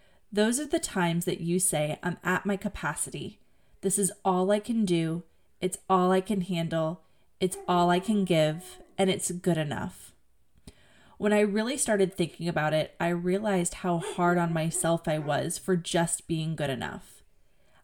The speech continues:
I didn't think of it as positive. It was almost a negative. It was like, "Well, it's good enough. I can't do anymore. I suck. Someone else could probably be better.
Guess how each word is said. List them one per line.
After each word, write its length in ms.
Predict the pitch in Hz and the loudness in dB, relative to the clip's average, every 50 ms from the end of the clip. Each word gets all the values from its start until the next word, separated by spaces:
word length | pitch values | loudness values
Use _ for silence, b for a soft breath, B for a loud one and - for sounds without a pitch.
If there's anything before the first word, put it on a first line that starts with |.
| _ _ - | _ _ 0
I 80 | - 190 | 4 4
didn't 300 | 202 226 233 254 247 - | 4 4 4 2 -2 0
think 240 | - 196 180 180 | 0 0 2 2
of 120 | 202 180 180 | 0 2 2
it 240 | 175 175 - - - | 2 0 0 -2 -4
as 160 | - 180 170 - | -4 -2 -2 -4
positive. 840 | - - - 156 147 143 - - - - - - - - - - - _ _ _ _ - | -6 -8 -4 -2 -2 -2 -2 -4 -6 -8 -8 -10 -10 -12 -16 -20 -20 _ _ _ _ 0
It 40 | |
was 160 | 190 208 214 180 | 2 2 2 2
almost 360 | - - 208 220 262 277 - | 2 0 0 0 2 0 2
a 80 | 277 214 | 2 2
negative. 720 | 190 175 160 160 165 - - - - 78 69 - - - b b b b b b b | 2 2 2 2 0 0 -4 -4 -6 -6 -8 -10 -14 -18 b b b b b b b
It 60 | - 190 | 4 6
was 160 | 190 190 190 | 6 8 6
like, 220 | 202 196 190 - | 6 2 2 4
"Well, 400 | 190 202 190 185 185 185 - - - | 4 6 6 6 6 4 2 0 0
it's 200 | 196 185 185 - | 0 0 0 0
good 180 | - - 202 196 | 2 4 4 4
enough. 400 | 175 - - - 180 - - - - | 2 0 -2 -6 -8 -10 -14 -6 -2
I 80 | - 202 | -2 -2
can't 300 | 190 - 240 233 - 190 | 0 0 0 0 0 0
do 160 | 226 220 202 | 0 2 2
anymore. 520 | 190 180 175 170 170 160 160 160 160 - - | 2 2 2 2 2 2 2 0 -2 0 0
I 80 | 180 185 | 0 2
suck. 540 | 180 - - 175 156 151 139 - - - - - | 2 2 2 2 2 0 0 -4 -12 -20 -20 -16
Someone 360 | - - - 226 214 208 202 | -6 0 2 2 2 4 2
else 180 | 185 180 185 - | 2 2 0 0
could 160 | - 185 - | -2 -2 -2
probably 460 | - 175 160 160 165 165 180 170 165 | 0 -2 0 0 0 0 0 0 0
be 100 | 160 175 | 0 -2
better. 500 | 160 - 143 139 - - 127 - - | -2 -2 -2 -2 -2 -4 -6 -6 -10